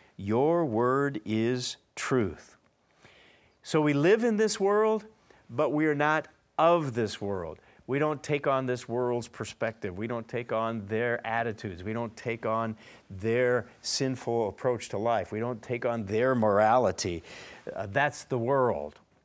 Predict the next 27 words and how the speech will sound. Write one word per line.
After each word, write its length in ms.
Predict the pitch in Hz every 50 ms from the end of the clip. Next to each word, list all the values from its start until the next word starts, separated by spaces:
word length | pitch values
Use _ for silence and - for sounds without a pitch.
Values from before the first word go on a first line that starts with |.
| _ _ _
That's 240 | 127 117 113 - -
the 100 | - 120
ways 440 | 110 117 127 139 143 143 131 107 117
of 120 | 101 92
the 80 | 107 101
world. 460 | 98 95 90 85 78 80 - - - - - - - - - - - _
So 160 | - - 139 131
we 140 | 131 131
live 260 | 131 139 147 135 120 135
in 220 | 160 220 269 262
the 100 | 180 127
world. 540 | 104 107 104 98 98 110 139 180 196 - - - -
Yeah, 260 | 110 135 143 156 185 - -
we're 140 | 107 123
not 160 | 147 160 156 127
hermits. 560 | 127 151 165 160 160 165 165 - - - - - _ _ _ _ _ - - _ -
You 80 | 107
know, 200 | 104 107 117 127
we're 140 | 123 113 123
not 160 | 127 135 143
isolated. 760 | 139 139 160 160 - - 120 113 107 101 101 101 123 143 143 - _ _
We 200 | - 117 131 143
do 260 | 131 113 143 160 156
live 240 | 139 135 151 156 135
in 160 | 139 151 156
the 100 | 135 127
world, 400 | 131 160 190 170 123 107 117 117